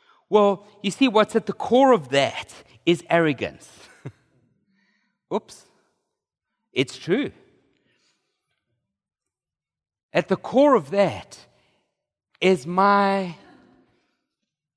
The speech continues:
what was the word? Not integrity.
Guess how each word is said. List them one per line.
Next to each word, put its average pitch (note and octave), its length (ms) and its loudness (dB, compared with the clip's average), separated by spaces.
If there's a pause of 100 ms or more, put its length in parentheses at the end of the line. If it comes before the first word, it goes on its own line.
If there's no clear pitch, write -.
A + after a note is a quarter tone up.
(260)
what D#3 200 -12
was E3+ 120 -16
the E3 80 -12
word? C#3 380 -8 (1900)
Not F3 220 2
integrity. G3+ 840 -2